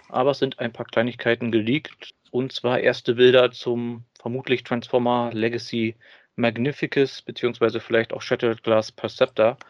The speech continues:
Also quasi einfach der Studio Series sechsundachtzig Perceptor in Schwarz mit Decepticon-Farben und Kopf mit Mundplatte, basierend auf dem, ich glaub, Ma-, Na-, Magnificus-Charakter von, von E-Hobby war der, glaub ich, oder?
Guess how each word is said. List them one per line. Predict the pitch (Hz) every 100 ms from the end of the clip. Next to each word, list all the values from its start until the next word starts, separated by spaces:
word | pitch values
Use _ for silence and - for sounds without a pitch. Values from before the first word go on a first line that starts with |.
| - _ -
Also | 110
quasi | 110 117 110
einfach | 107 110 113
der | - 113 110 107
Studio | 110 - 120 117
Series | - 117 110
sechsundachtzig | - 113 - 110 113 - 120
Perceptor | - 113 - - 110 107
in | 113 117 113 -
Schwarz | - - - 107 110 - -
mit | 110 -
Decepticon-Farben | - 110 - - 104 104 107 107 107
und | 107 101 - _ _
Kopf | - - -
mit | 123 117 -
Mundplatte, | 117 127 - 110 123 139 151 _ _ _
basierend | - 104 113 117
auf | 117 -
dem, | 113 113 110 107 -
ich | _
glaub, | - -
Ma-, | 113 - -
Na-, | 117 110 -
Magnificus-Charakter | 113 117 135 - - 131 - 131 117 - 113
von, | - 117 113
von | - 117
E-Hobby | 160 135 110 107
war | 104
der, | 104
glaub | 107 101
ich, | 101
oder? | 113 151 170